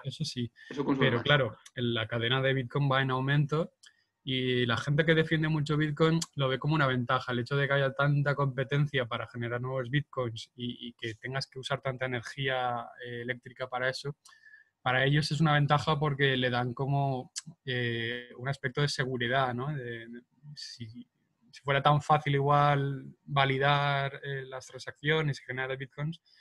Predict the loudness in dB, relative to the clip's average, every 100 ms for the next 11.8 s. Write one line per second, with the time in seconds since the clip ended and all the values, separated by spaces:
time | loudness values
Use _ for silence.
0 | _ -2 0 2 4 2 2 0 -2 -2
1 | -2 -2 -2 -4 -6 -10 -12 -18 -20 _
2 | -6 -2 -2 -2 -4 -6 -10 -14 -14 -14
3 | _ _ _ -18 -18 _ 0 2 0 0
4 | -2 -2 -2 -2 -8 -4 2 2 2 4
5 | 6 8 6 2 0 0 0 -4 -8 -8
6 | -2 -2 0 0 2 4 4 4 4 2
7 | 0 -2 0 0 0 0 2 2 2 0
8 | -4 -8 -10 -10 -8 -6 -6 -4 -4 -4
9 | -4 -6 -8 -14 -16 -14 -12 -12 -12 -12
10 | -12 -14 -16 -10 -4 -2 0 -4 -8 -18
11 | -20 -20 -6 -2 -2 2 2 2